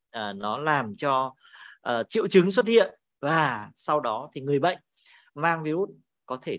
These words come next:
truyền cho những con muỗi khác và muỗi lại tiếp tục lây truyền cho người, đúng không ạ? Ở đây thì chúng ta cũng lưu ý là người không triệu chứng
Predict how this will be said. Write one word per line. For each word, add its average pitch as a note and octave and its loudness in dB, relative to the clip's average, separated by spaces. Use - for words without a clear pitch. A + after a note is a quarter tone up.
truyền D#3 2
cho G#2 -12
những C3+ -12
con A#2+ -14
muỗi G3+ -2
khác G3 -6
và F#2+ -18
muỗi A3+ -2
lại G#3 -2
tiếp F3 -6
tục - -4
lây A2+ -8
truyền F#2 -12
cho C#3 -12
người, D3 -2
đúng C3+ -8
không - -
ạ? - -8
Ở F#3+ 2
đây G3 8
thì F3+ 2
chúng E3+ -2
ta F3+ 0
cũng F#3 -6
lưu F3+ 2
ý E3 2
là F3 -2
người D#3+ 6
không G3+ -2
triệu B2+ -8
chứng C3+ -8